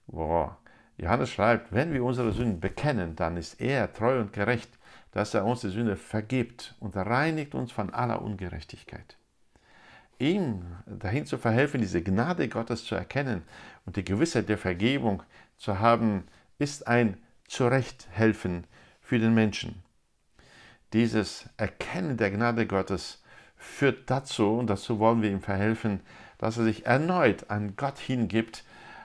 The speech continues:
in Liebe zu dem, der sein Erlöser ist, der ihm die Vergebung geschenkt hat. Diese Liebe zu Jesus ist das beste Mittel gegen die Sünde, denn je mehr ich die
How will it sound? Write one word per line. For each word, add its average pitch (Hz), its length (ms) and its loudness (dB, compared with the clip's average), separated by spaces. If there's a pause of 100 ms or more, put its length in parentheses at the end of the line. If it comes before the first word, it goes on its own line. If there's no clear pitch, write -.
(160)
in 98 340 0 (160)
Liebe 107 640 0 (120)
zu - 240 -6
dem, 101 540 0 (260)
der 90 540 0
sein 98 280 2
Erlöser 113 560 0
ist, 82 260 -10
der - 60 -10
ihm 92 120 -8
die - 120 -8
Vergebung 98 600 -2 (260)
geschenkt 135 480 -6
hat. - 280 -12 (1200)
Diese 98 480 4 (280)
Liebe 101 580 2 (200)
zu - 160 -2
Jesus 98 640 0 (360)
ist - 240 -4
das 87 140 -2
beste 113 300 0
Mittel 95 480 0
gegen 95 240 -2
die 101 80 0
Sünde, 110 320 2
denn 90 240 -2
je 92 160 0
mehr 117 340 2
ich 107 220 -2
die 82 260 -4